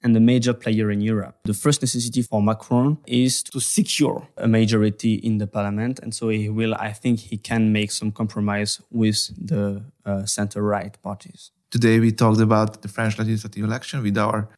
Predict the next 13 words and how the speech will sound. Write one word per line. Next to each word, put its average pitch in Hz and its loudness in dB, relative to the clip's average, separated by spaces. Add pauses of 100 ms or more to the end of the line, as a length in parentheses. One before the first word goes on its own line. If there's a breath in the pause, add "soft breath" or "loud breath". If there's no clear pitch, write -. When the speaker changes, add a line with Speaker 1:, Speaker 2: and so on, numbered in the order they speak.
Speaker 2:
guest, 113 2
Thibault 107 2
Gaulin. 147 6 (380 loud breath)
Thank 110 2
you 113 4
very 107 6
much, 101 4
Thibault, 110 0
for, 104 -6 (300)
uh, 104 2
accepting 107 0
our 101 2
invitation. 156 2